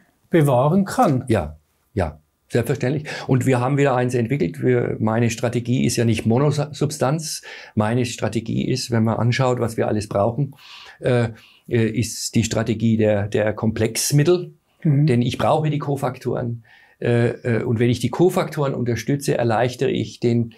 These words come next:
Speaker 2: dem Orgis-, Organismus, äh, die Dinge zu bauen, die er braucht, nicht? Äh, der, der,
Speaker 1: Hm.
Speaker 2: die limitierenden Faktoren sind auszuschalten. Und die
Speaker 1: Hm.
Speaker 2: limitierenden Faktoren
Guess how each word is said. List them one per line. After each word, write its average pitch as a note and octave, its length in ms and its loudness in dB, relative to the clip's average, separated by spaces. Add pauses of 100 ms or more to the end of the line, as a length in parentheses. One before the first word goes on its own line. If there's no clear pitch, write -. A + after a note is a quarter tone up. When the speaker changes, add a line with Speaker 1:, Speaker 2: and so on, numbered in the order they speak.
(160)
Speaker 2:
dem A#2+ 160 2
Orgis-, - 560 -2
Organismus, A#2+ 760 -2 (360)
äh, A#2 160 2
die A#2 140 2
Dinge B2+ 200 2
zu B2+ 160 0
bauen, A2+ 280 2
die G#2+ 100 2
er G#2 80 2
braucht, - 600 -6
nicht? C#3 280 -8 (380)
Äh, A#2 140 2
der, A2 420 -2 (100)
der, A#2+ 300 -2
Speaker 1:
Hm. C3 220 0
Speaker 2:
die B2 120 4
limitierenden E3 680 2
Faktoren D#3 760 0
sind D#3 400 -2
auszuschalten. A#2+ 720 -2
Und F#2+ 60 -4
die G2+ 80 0
Speaker 1:
Hm. A2+ 60 4
Speaker 2:
limitierenden F3+ 680 2
Faktoren D3 560 -2